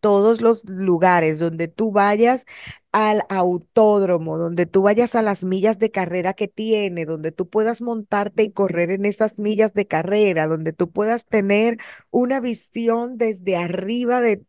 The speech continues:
todo lo que es este museo, los terrenos, todo eso, entrar a los museos, ver la historia del Ferrari, ver cuándo fue el primer vehículo, cómo se creó, la visión, el futuro que tiene Ferrari, qué es lo que está pensando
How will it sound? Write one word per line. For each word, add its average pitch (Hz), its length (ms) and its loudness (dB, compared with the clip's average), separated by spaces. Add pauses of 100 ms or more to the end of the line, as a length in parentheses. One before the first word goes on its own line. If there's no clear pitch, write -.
(140)
todo 233 360 6
lo 247 200 0
que 190 220 -4
es 196 100 -8
este 220 280 0
museo, 202 720 -2
los 185 260 -2
terrenos, 208 540 2 (460)
todo 190 340 6
eso, 196 300 2
entrar 190 360 0
a 220 60 2
los 233 160 0
museos, 190 640 -2
ver 190 200 -4
la 220 100 0
historia 220 440 0
del 202 180 -4
Ferrari, 170 640 -6 (400)
ver 208 520 0
cuándo 247 560 -2
fue 208 240 -2
el - 80 -4
primer 220 420 2
vehículo, 185 880 0
cómo 233 300 2
se 214 260 -4
creó, 190 500 0
la 185 180 2
visión, 202 720 -2
el 185 100 -4
futuro 269 800 0
que 165 120 -4
tiene 185 320 2
Ferrari, 165 500 0
qué - 140 0
es 196 40 2
lo 220 100 2
que 233 80 0
está 208 240 -4
pensando 180 920 -4